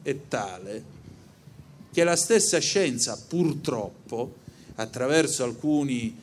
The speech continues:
suoi esponenti un po' troppo televisivi e un po' troppo mediatici, è stata la scienza stessa a creare il brodo di coltura di queste cose qua.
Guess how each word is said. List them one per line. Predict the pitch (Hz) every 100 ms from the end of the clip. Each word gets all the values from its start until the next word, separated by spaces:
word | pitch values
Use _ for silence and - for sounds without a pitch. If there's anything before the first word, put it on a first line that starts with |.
| -
suoi | - 156 165 147
esponenti | 139 - 135 160 147 139
un | 143 151
po' | 147
troppo | 147 160 156 - 135
televisivi | 131 135 127 123 156 143 123
e |
un | 123 123
po' | 127
troppo | 135 143 139 120
mediatici, | 120 113 104 90 - - 123 - - - - - -
è | 156
stata | 143 208 165 143
la | 139
scienza | - 208 - 156
stessa | - 175 - 135
a |
creare | 120 139 135 120
il | 123 135
brodo | 170 220 185 151
di | 135
coltura | 135 139 139 151 170
di | 160 143
queste | 135 - 135
cose | 123 117 123 -
qua. | 104